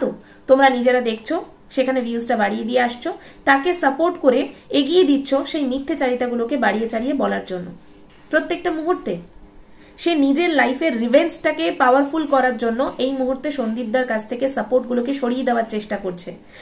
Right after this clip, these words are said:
জানে এই সাপোর্টগুলোকে না সরিয়ে দিলে এই মুহূর্তে সন্দীপদাকে উইক করা যাবে না।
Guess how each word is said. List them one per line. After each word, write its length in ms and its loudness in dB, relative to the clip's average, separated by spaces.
জানে 340 4
এই 280 2
সাপোর্টগুলোকে 580 0
না 220 2
সরিয়ে 320 -2
দিলে 180 -2
এই 240 -4
মুহূর্তে 440 -4
সন্দীপদাকে 600 -4
উইক 260 -2
করা 220 0
যাবে 240 2
না। 160 -4